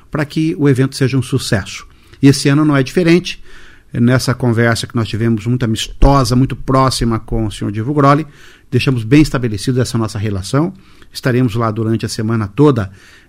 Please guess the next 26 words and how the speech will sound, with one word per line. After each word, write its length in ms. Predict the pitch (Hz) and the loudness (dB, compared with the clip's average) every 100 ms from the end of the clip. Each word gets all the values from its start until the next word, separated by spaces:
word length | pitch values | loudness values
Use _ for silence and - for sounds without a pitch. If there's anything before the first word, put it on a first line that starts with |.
| - | -6
eh, 180 | 110 107 | -4 -2
juntamente 460 | 147 143 120 127 | -2 -2 -2 -2
com 80 | 127 | -2
a 20 | |
administração 640 | 113 120 117 - 107 - 143 | 0 0 0 -4 -8 -4 -2
do 80 | 127 | -2
Show 160 | 123 | -2
Rural 240 | 117 117 107 | -4 -2 -4
Digital, 400 | 104 101 113 113 | -6 -6 -4 -4
pra 140 | 113 | -4
fazer 320 | - 110 120 | -6 -6 -4
a 20 | 113 | -4
recepção 680 | 139 139 - - - 127 | -4 -4 -8 -10 -6 -4
das 180 | 113 107 | -4 -6
diversas 480 | 107 104 131 131 117 | -6 -4 -4 -4 -6
autoridades, 800 | 127 - 110 101 117 131 101 - - - - | -6 -6 -6 -4 -2 -2 -4 -12 -20 -20 -2
governador, 720 | 135 139 147 117 113 160 131 | 4 6 6 4 2 4 2
deputados, 920 | 107 127 107 - - 147 151 120 110 | 0 -6 -10 -8 0 2 2 0 -4
senadores, 960 | - 113 95 92 120 165 160 113 - - - - _ | -6 -6 -6 -2 6 8 8 4 -2 -10 -14 -20 _
possivelmente, 500 | 135 - 151 131 135 | -2 0 0 -2 -4
quem 120 | - 110 | -8 -10
sabe, 260 | 135 110 | -8 -10
até 120 | 92 | -10
o 60 | 123 | -10
presidente, 580 | 98 92 92 139 151 - | -10 -10 -6 -6 -6 -10
né? 160 | 143 | -12